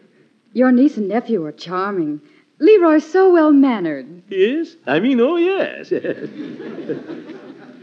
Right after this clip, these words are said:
Speaker 2: Uh, if there's any place you'd care to go, a movie or dancing.
Speaker 1: Well, Mister Gildersleeve, I think I'd rather stay right here. It's so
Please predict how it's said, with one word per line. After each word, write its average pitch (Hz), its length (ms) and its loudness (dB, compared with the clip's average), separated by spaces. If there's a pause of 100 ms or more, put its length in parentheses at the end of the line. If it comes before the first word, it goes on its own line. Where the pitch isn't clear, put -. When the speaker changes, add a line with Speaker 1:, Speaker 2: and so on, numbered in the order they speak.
(120)
Speaker 2:
Uh, 131 480 -6
if - 420 -20
there's 92 160 -6
any 123 160 -2
place 110 360 -4
you'd 101 160 -8
care 113 180 -4
to 123 80 -6
go, 147 420 -2 (440)
a 76 160 -20
movie 127 560 -4 (200)
or - 60 -16
dancing. 135 580 -8 (360)
Speaker 1:
Well, 160 460 -10
Mister 180 380 -6
Gildersleeve, 175 540 -8 (580)
I 285 120 0
think 208 180 -2
I'd 147 160 -8
rather 147 220 -8
stay 151 180 -10
right 147 240 -8
here. 151 460 -8 (680)
It's - 160 -4
so 330 140 -4